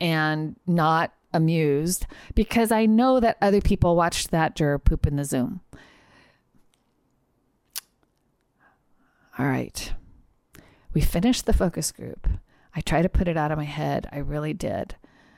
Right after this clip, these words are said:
I really tried to put it out of my head. I didn't tell anybody about it. I was scared. Um, I was scared 'cause I didn't know what to say.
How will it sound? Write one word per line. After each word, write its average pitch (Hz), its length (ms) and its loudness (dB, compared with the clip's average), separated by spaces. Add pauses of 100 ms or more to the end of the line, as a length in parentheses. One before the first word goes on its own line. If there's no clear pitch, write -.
(500)
I 160 60 0
really 165 280 4
tried 196 200 0
to 175 60 0
put - 140 2
it 151 100 -2
out 143 120 -4
of 147 80 -6
my 151 60 -6
head. - 420 -8 (1300)
I 175 160 0
didn't 214 220 2
tell 202 220 2
anybody 185 420 0
about 147 320 0
it. 156 200 0
I 175 80 -2
was 165 140 -2
scared. 170 680 2 (540)
Um, 151 520 0 (240)
I 185 80 2
was 180 120 2
scared 247 300 0
'cause 190 120 2
I 175 60 4
didn't 202 180 0
know 202 80 2
what 180 120 -4
to 180 60 -2
say. 160 540 0